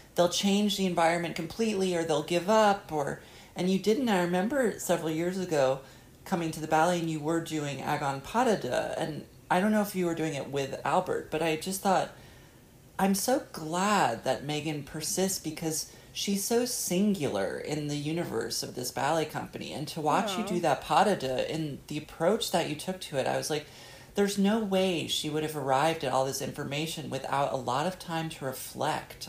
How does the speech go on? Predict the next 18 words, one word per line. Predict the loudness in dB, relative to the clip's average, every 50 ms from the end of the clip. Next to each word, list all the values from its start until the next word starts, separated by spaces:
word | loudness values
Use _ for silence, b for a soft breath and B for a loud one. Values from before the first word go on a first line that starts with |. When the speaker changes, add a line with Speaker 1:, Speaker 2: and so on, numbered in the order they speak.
| -14 -8 -6
Speaker 1:
on | -2 -2 -2 -2 -4 -8 B B B B B B B 0
what | 0 0 0 0 -2
dance | -2 0 0 0 0 -2 -6
is | -4 -6
about | -2 0 0 2 4 4 4 4 2 2
and | 0 -4 -2 0
what | 0 0
it | -2 -2 -4
means | -4 -4 -4 -2 -2 -4 -4 -6
to | -6 -6
you, | -6 -6 -6 -6
because | -8 -10 -8 -2 0 0 0 0 -4 B B B B B B B B
it | -2 0 0
was | 0 -2 -4 -4
so | -4 -4 -4 0 2 2 4 4 2 2
different | 0 0 0 0 0 0 -2 -4 -2 -2
than | -4 -4 -4
any | -4 -4 -2 -2 -2 -2 -2 -4 -6